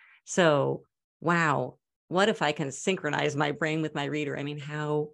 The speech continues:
cool is that? Um, stories are memorable. Uh, stories,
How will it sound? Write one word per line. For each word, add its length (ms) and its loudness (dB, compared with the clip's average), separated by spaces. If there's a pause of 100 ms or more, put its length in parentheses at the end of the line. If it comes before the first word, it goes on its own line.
cool 380 -2
is 180 -4
that? 380 -2 (560)
Um, 320 2
stories 420 6
are 120 4
memorable. 760 -2 (720)
Uh, 300 -6 (420)
stories, 580 4